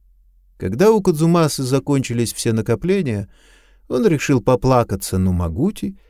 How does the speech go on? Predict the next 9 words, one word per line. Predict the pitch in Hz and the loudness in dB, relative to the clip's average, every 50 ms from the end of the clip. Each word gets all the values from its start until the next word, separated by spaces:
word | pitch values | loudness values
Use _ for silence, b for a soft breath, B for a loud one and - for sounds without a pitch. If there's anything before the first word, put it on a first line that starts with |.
| _ _ _ | _ _ _
и | - 90 | -12 -10
получил | - - 98 117 135 - - 220 247 254 226 | -6 -4 -2 0 0 0 0 0 2 2 2
работу | 165 120 113 135 160 - 170 | 2 2 2 2 0 0 -2
курьера. | - - 110 95 92 90 95 95 92 95 90 82 - - - - _ _ _ _ _ _ _ _ _ _ _ _ _ _ _ _ _ _ _ _ _ _ _ _ _ _ _ _ _ _ _ _ _ _ _ _ _ | -4 -4 -2 -2 0 0 0 -2 -2 -4 -4 -6 -10 -16 -20 -20 _ _ _ _ _ _ _ _ _ _ _ _ _ _ _ _ _ _ _ _ _ _ _ _ _ _ _ _ _ _ _ _ _ _ _ _ _
"Так | - 117 135 131 - | -2 -2 0 0 0
уж | 139 123 - - | -2 -4 -4 -4
получилось", — | - 131 131 135 135 - - 160 180 175 139 107 - - - - _ _ _ _ _ _ - | -2 0 0 0 0 0 0 0 0 0 -2 -4 -8 -14 -18 -20 _ _ _ _ _ _ -16
завилял | - 101 107 117 110 107 107 107 101 98 | -8 -6 -4 -2 0 0 0 0 0 -2
Кадзумаса. | 98 104 95 95 98 98 98 92 92 - - - - | -2 -4 -6 -4 -2 0 0 0 -2 -4 -8 -16 -20